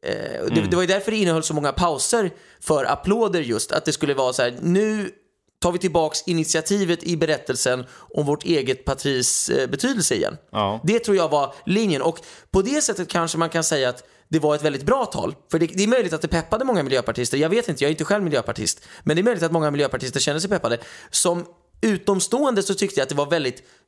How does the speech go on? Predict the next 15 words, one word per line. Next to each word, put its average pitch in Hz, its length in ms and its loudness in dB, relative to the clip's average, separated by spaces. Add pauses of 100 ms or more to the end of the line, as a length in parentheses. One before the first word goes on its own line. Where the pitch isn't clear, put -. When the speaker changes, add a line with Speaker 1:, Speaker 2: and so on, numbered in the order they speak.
(140)
Speaker 1:
tråkigt 202 500 0
att 226 140 0
lyssna 202 340 0
på. 123 160 0
För 156 100 -2
det 160 80 0
var 175 200 2
ju 233 60 -4
bara 139 360 0 (1000)
ett 170 180 0
sätt 170 220 0
att - 100 0
försöka 147 440 0
rada 151 380 2
upp - 380 -2